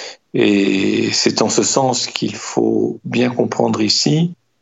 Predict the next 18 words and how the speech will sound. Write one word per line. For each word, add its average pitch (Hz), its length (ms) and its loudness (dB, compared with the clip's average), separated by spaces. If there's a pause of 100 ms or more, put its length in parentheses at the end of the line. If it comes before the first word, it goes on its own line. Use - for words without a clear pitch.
(520)
combien 120 640 2 (1120)
les 123 280 0
explorateurs, 120 920 0 (1040)
laissant 123 680 2
chacune 139 560 -2
de 131 80 2
leurs 113 220 -2
familles 123 500 2
en 104 160 -2
proie 127 420 0
au 117 160 2
doute, 135 480 -4
à 117 80 0
l'angoisse, 110 600 0
voire 113 180 -4
à 113 60 2
la 110 80 -2
panique, 131 600 -2